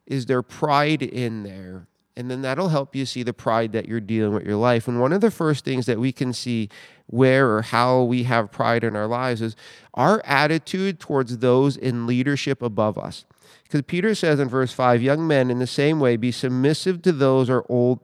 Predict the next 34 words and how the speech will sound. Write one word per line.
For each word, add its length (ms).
that 160
are 100
older 300
than 200
you." 220
And 100
what 120
Peter 240
is 120
talking 380
about, 200
most 380
likely, 380
we 140
don't 180
know 180
the 80
context 600
here, 100
is 80
that 180
the 80
young 280
men 200
in 80
the 100
church 400
were 80
probably 720
not 400
too 240
happy 400
with 160
the 160